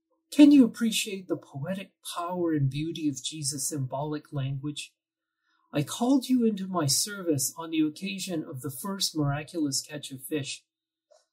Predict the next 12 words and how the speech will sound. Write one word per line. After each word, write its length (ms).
Then 160
I 120
offer 440
you 420
a 100
second 560
miraculous 680
catch 400
to 100
let 340
you 220
know 460